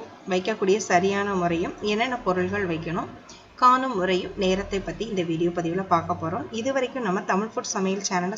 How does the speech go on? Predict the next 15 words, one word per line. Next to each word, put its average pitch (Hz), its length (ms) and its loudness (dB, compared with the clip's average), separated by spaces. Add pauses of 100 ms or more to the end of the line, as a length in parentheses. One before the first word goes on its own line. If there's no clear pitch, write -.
சப்ஸ்கிரைப் 214 500 -4
பண்ணாம 185 260 2
நீங்க 180 180 -2
பார்த்துக்கிட்டு 170 460 -4
இருந்தீங்க 170 240 0
அப்படின்னா, 170 260 -4 (500)
சப்ஸ்கிரைப் 220 480 -2
பண்ணிக்கோங்க. 190 460 -2
கூடவே 180 300 2
பக்கத்துல 170 480 0
இருக்க 160 180 -4
பெல் 175 200 2
பட்டனையும் 170 400 -2
பிரஸ் 175 280 -4
பண்ணிக்கோங்க. 156 420 -6